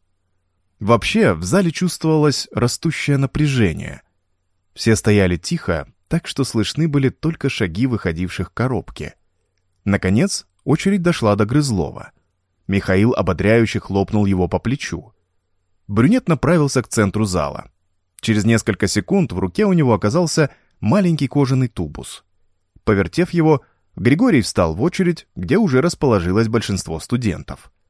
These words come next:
Я поймал его взгляд. Он ободряюще подмигнул.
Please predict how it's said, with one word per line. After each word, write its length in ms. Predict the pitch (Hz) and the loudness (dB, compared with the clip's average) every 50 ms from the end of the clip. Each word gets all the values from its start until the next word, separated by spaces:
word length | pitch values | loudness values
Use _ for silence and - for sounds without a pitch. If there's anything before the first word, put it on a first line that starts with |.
| _ _ _ _ _ _ _ _ _ | _ _ _ _ _ _ _ _ _
Я 180 | 95 101 107 | 2 2 4
поймал 380 | 90 113 107 104 104 101 95 90 | 4 4 4 4 6 4 4 2
его 200 | 87 90 95 101 | 2 0 0 0
взгляд. 480 | 101 101 92 101 85 76 71 - - - _ _ _ _ _ _ _ _ _ _ | -2 -2 -4 -4 -4 -6 -6 -10 -16 -20 _ _ _ _ _ _ _ _ _ _
Он 140 | - 214 214 | 2 2 2
ободряюще 580 | 196 156 139 104 107 104 104 101 98 - - - | 4 4 2 2 4 4 4 4 2 2 -2 -2
подмигнул. 600 | - 104 87 92 95 87 - 80 76 - - | -2 -2 0 0 -2 -2 -2 -8 -10 -12 -16